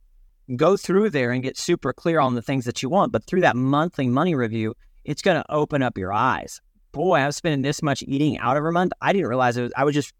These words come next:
charging the card. I didn't realize it." Or, "Man, I'm spending this much on alcohol every month. Man, I didn't notice that." Or, "I'm, I've got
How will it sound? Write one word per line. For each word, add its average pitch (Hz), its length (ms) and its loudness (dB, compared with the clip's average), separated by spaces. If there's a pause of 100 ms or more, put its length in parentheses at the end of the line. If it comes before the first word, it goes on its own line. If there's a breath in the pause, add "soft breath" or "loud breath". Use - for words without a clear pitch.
charging 123 300 0
the 147 60 -2
card. 165 220 2
I 113 40 -2
didn't 117 160 -4
realize 147 340 2
it." 98 80 -14 (340)
Or, 123 60 -4
"Man, 170 260 2
I'm 147 80 2
spending 151 280 -2
this 135 140 -4
much 135 180 -2
on 123 160 -4
alcohol 151 340 0
every 165 160 0
month. 175 240 0
Man, 143 240 2
I 131 80 0
didn't 139 160 -2
notice 101 220 -4
that." 139 100 -4
Or, 143 120 -2
"I'm, 139 180 0 (180)
I've 135 140 0
got 139 200 2